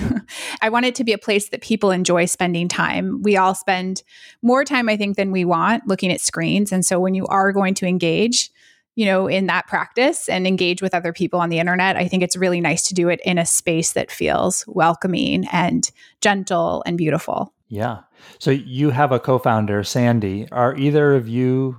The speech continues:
Speaker 2: designers or have a background in design?
Speaker 1: Nope, <laughs> not at all. Although I did, I did, I was one course away from minoring in art history <laughs> in school.
Speaker 2: <laughs>
Speaker 1: Um, no, I'm a lawyer. So I'm the opposite of a designer, although I think there's a part of me that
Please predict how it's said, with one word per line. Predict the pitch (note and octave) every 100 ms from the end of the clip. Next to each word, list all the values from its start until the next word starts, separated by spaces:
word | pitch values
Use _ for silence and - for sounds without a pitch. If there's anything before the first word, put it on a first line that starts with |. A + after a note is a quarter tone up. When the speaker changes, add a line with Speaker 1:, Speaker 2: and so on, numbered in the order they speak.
| _
Speaker 2:
designers | C3 A2+ A2 B2+ E3+
or | D#3+ G#2+
have | A2
a | G#2+
background | G#2 G#2+ B2+ C3
in | D3
design? | D3+ E3 F3 F#3+ - _ _
Speaker 1:
Nope, | A3 F4 - - -
<laughs> | F4+
not | C4+ C4 B3+
at | B3+
all. | A#3 G3+
Although | A#3+ B3 B3+ A#3+
I | A3+ A#3
did, | B3 C4+ G#3+ -
I | A3+ A3+
did, | C4 C4+
I | -
was | A#3+ A#3
one | A#3 A#3 A#3+
course | - G#3+ A3
away | G3+ G3+
from | G#3+
minoring | G3+ F3 F#3 F#3+
in | F3+ F3
art | F3
history | G#3+ F#3+ - - C#4+
<laughs> | D4+
in | B3
school. | - A3+ A#3+ C4 A4
Speaker 2:
<laughs> | - - C3
Speaker 1:
Um, | F3+ A3+ G#3+ G#3+ -
no, | A#3+ A3+
I'm | A3+
a | A#3
lawyer. | G3 E3+ D3 G#2 G3
So | - A3
I'm | G3 A3 A3 G#3
the | G3+ F#3
opposite | - F3+ F#3
of | F3+
a | F3
designer, | F3 E3+ - F#3 G3
although | G3+ G3 F#3 F#3
I | E3+ G3
think | - F#3 E3+ - - - -
there's | F3+ G3
a |
part | F#3 F#3+ F3+
of | F3+
me | F3+ F3
that | F3 D#3+ -